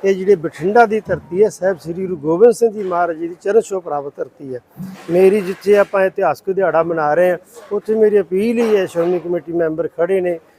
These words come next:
ਸ਼੍ਰੋਮਣੀ ਕਮੇਟੀ ਨੂੰ ਇਹ ਅਪੀਲ ਹੈ, ਭਾਵੇਂ ਸ਼੍ਰੋਮਣੀ ਗੁਰਦੁਆਰਾ ਪ੍ਰਬੰਧਕ ਕਮੇਟੀ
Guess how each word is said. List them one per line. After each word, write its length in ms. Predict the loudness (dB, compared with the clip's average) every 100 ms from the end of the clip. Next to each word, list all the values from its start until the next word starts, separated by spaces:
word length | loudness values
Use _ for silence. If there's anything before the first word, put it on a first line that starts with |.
| _
ਸ਼੍ਰੋਮਣੀ 300 | -2 2 2
ਕਮੇਟੀ 400 | 2 -2 -2 -2
ਨੂੰ 120 | -2
ਇਹ 60 | -2
ਅਪੀਲ 340 | -4 -4 0
ਹੈ, 100 | 0
ਭਾਵੇਂ 300 | 0 -2 -2
ਸ਼੍ਰੋਮਣੀ 400 | -4 -2 2 2
ਗੁਰਦੁਆਰਾ 360 | 2 0 0 0
ਪ੍ਰਬੰਧਕ 420 | -4 -4 -4 -4
ਕਮੇਟੀ 520 | -6 -4 -4 -6 -8